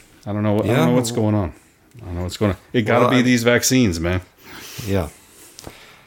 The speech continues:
Speaker 2: And, uh, Diamond, let's see, yeah, Diamond of Diamond and Silk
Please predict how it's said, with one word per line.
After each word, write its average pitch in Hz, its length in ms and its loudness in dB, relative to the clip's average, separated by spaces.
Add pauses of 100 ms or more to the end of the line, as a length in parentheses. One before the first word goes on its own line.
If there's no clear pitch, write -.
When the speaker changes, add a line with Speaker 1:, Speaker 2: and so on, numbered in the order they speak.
(360)
Speaker 2:
And, 107 580 2
uh, 101 420 2 (1600)
Diamond, 135 680 4 (720)
let's 98 180 -6
see, 101 320 0
yeah, 92 200 4 (100)
Diamond 117 560 4
of 98 160 2
Diamond 110 340 4
and 101 160 2
Silk 160 420 0